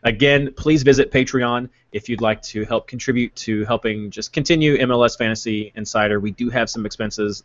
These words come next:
that we, we do try to take care of, and so every little bit can help us there. Um, so we appreciate that if you want to check it out. And again, that is Patreon, P A T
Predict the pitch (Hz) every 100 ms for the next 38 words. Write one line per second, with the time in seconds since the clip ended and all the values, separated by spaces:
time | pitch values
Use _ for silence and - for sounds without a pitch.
0 | - 95 92 - 92 87 82 90 95 90
1 | 98 90 95 80 92 87 85 85 87 85
2 | 101 98 98 95 90 87 - _ _ _
3 | _ - 95 92 92 - 90 87 87 80
4 | 80 80 _ - 90 87 - 98 - 87
5 | 82 82 82 _ 98 - - 85 85 -
6 | - 85 85 - _ _ _ - 101 107
7 | 127 131 - - - 104 104 107 101 -
8 | 113 120 113 113 - 107 101 107 101 98
9 | 98 95 - _ - 135 - 127 120 120
10 | 113 - 131 120 120 - 120 117 117